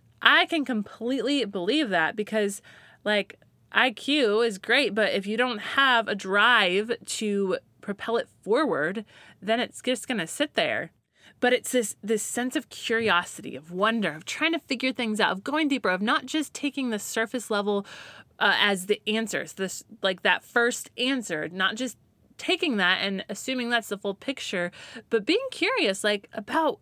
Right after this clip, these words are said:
motivations behind it, about how they thought that out, just always going deeper and gathering more information. And so I implore you to try and take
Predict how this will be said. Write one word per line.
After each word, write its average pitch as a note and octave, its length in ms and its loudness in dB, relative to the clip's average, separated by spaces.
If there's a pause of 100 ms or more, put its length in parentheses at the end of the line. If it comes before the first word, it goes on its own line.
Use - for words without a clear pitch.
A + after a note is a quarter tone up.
(140)
motivations C#4 800 0
behind E3+ 320 -6
it, D3+ 120 -6
about G#3+ 340 2 (480)
how D#4 400 4
they D#4+ 160 2
thought C#4 440 -6
that D4 180 4
out, C#4 360 4 (440)
just C#4+ 320 -4 (340)
always F4 480 4
going C#4+ 500 0
deeper A#3 280 -2
and G3 180 2
gathering G#3+ 560 4
more G#3 280 2
information. F3 920 -6 (920)
And C4+ 100 -2
so E4 80 4
I D#4 60 6
implore D#4 500 2
you E4 120 6
to G#3+ 80 4
try A#3 320 2
and F4+ 300 0 (300)
take - 520 -2